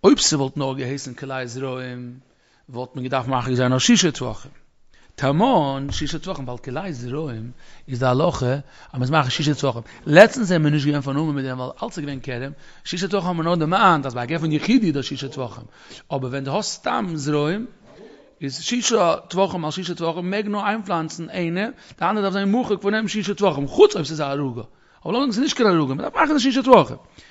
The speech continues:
אבער ווען קען, נישט ווען קען. אויב עס איז כרם,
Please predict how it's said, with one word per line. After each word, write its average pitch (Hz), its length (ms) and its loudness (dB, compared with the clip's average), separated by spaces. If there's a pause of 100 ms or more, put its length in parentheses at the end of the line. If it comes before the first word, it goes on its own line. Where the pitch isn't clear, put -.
(600)
אבער 120 240 -4
ווען 113 220 -6
קען, 175 600 6 (100)
נישט 165 180 -8
ווען 151 160 -6
קען. 113 260 -6 (400)
אויב 208 200 4
עס 175 100 -4
איז 143 100 -4
כרם, 156 640 4